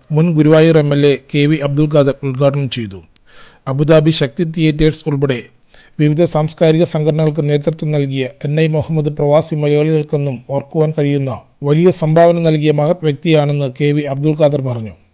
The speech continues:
ചെയർമാൻ എൻ ഐ സെയ്തുപ്പ അധ്യക്ഷനായി. മുൻ എം എൽ എ ടി പി കുഞ്ഞുണ്ണി അനുസ്മരണ പ്രഭാഷണവും സ്റ്റേറ്റ് ലൈബ്രറി കൗൺസിൽ അംഗം എം കെ പ്രദീപ് മുഖ്യപ്രഭാഷണവും നടത്തി. വായനശാല പരിധിയിലെ എസ് എസ് എൽ സി,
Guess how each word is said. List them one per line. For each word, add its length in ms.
ചെയർമാൻ 460
എൻ 180
ഐ 80
സെയ്തുപ്പ 400
അധ്യക്ഷനായി. 520
മുൻ 120
എം 160
എൽ 160
എ 20
ടി 160
പി 160
കുഞ്ഞുണ്ണി 340
അനുസ്മരണ 460
പ്രഭാഷണവും 520
സ്റ്റേറ്റ് 400
ലൈബ്രറി 480
കൗൺസിൽ 400
അംഗം 240
എം 140
കെ 180
പ്രദീപ് 380
മുഖ്യപ്രഭാഷണവും 760
നടത്തി. 280
വായനശാല 540
പരിധിയിലെ 420
എസ് 160
എസ് 140
എൽ 140
സി, 120